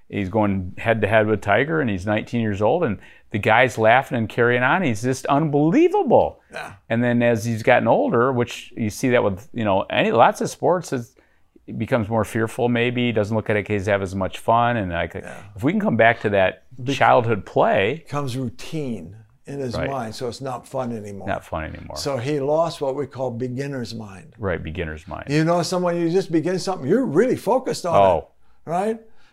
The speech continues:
Speaker 2: And, but if you've done it a hundred times, you say, "Okay," uh, and you've lost the attention.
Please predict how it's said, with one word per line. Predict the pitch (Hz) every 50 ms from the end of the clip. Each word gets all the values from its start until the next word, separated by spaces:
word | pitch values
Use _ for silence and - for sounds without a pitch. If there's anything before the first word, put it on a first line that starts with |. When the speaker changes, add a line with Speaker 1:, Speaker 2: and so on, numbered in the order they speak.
| _
Speaker 2:
And, | 156 180 196 196
but | 202 196 196
if | 180 180
you've | 196 170 165
done | 220 226 240 240
it | 226 202
a | 196
hundred | 165 185 196 196 175
times, | - 180 185 185 156 160
you | 165
say, | 160 165 151
"Okay," | 147 143 143 135 - 117 120
uh, | 120 123 127 123 123 123 127 131 - 131
and | 135 135 135 - 156 151 151 147
you've | 147 151 131 123
lost | 143 147 156 160 151 - - -
the | 139 135
attention. | 127 131 - 123 131 127 - - - -